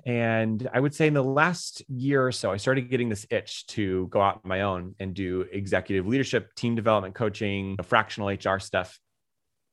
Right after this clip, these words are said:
So that was the original genesis for the Human Reach, was to focus on executive leadership coaching and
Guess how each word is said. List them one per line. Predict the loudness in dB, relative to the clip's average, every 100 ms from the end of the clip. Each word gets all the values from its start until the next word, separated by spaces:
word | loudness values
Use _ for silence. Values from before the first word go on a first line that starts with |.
| _ _ -20 0
So | 6
that | 6
was | 6 4
the | 6
original | 6 4 4 2 0 0
genesis | 0 0 -2 -6 -6
for | -8 -6 -2 -2 -2
the | 0
Human | 2 4 4
Reach, | 6 4 2 -2
was | -2 -2
to |
focus | 0 4 4 2
on | 2
executive | 4 4 4 2 2
leadership | 0 -2 0
coaching | 0 2 -2 -2 -2
and | 0 2 0 -2